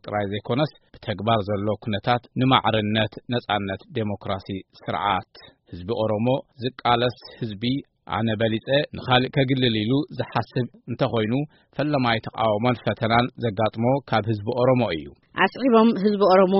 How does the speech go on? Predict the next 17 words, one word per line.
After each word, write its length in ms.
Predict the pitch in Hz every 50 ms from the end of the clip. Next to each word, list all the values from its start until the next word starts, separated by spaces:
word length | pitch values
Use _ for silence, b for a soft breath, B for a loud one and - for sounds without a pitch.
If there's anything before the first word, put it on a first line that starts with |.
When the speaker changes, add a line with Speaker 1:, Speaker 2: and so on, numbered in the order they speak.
| 196 185 175 -
Speaker 2:
ብባህሪኡ 560 | - 151 175 180 220 220 214 185 185 180 135 180 196 185
ሓቓፊ 420 | - - 165 156 - 160 165 160 - 175
ህዝቢ 260 | 160 160 151 147 151 156
ብምዃኑ 460 | 147 165 170 175 170 156 202 208 202 190 202 233 226 B B B B B B B
ግዜ 260 | 147 151 180 180 156 190 190 185
መጺኡ 360 | 180 180 175 - - 170 180 180
ኢለ 200 | 175 180 175 170 170
እዩ 180 | 151 151 175 175 170 165
ምስ 260 | 165 170 175 165 - - - 160 147 _
ትብል 360 | - - 170 156 156 175 226 247 208 - - - -
ፈላማይ 520 | - 175 175 175 202 214 202 180 156 147
ጽልእኻ 320 | - - 165 143 135 - 214 233 247 - B B B B B B -
ምስቲ 280 | 185 214 214 170 - 190 185
ህዝቢ 300 | 180 175 170 156 151 139 151
እዩ። 140 | 147 147 143 123 -
ካልኣይ 340 | - - 156 151 156 151 170 175
ከዓ 160 | - 165